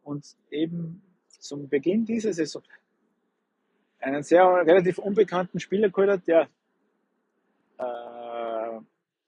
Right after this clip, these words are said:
schon mal in der englischen Liga es versucht hat, aber da eigentlich relativ sang- und klanglos gescheitert ist, dann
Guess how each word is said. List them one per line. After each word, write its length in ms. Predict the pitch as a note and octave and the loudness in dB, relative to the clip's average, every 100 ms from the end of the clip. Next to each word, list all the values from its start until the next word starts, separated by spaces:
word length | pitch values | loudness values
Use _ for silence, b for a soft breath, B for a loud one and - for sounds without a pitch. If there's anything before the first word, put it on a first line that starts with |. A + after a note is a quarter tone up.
| _ | _
schon 280 | - - E3+ | -6 0 0
mal 120 | F3+ | 0
in 340 | F3 E3+ E3 D3+ | -2 -4 -8 -6
der 120 | D3 | -4
englischen 380 | F3 F#3+ - F3 | -4 -6 -6 -6
Liga 200 | G3+ G3 | -2 -2
es 140 | D#3+ | -2
versucht 380 | E3 - A3 - | -8 -8 -8 -8
hat, 120 | A3 - _ _ _ _ _ _ _ _ | -10 -10 _ _ _ _ _ _ _ _
aber 760 | - C#3 C#3+ C#3+ C#3+ C#3 C3+ C3 | 0 2 2 0 0 2 2 0
da 300 | C3+ D3 D3+ | -2 0 -2
eigentlich 520 | C#3 C#3 D3+ D#3 C#3+ | -4 -8 -4 -4 -2
relativ 420 | C#3+ E3 D#3 D#3 | -2 0 -2 -6
sang- 200 | - C#3+ | -6 -8
und 100 | D#3 | -8
klanglos 460 | - B2+ D3 D3+ - | -8 -10 -4 -4 -4
gescheitert 500 | C3+ - D3 E3 D3+ | -6 -2 -2 -2 -2
ist, 380 | D#3+ E3+ - - | -2 -2 -8 -6
dann 360 | B2 B2+ C3+ | -6 -6 -12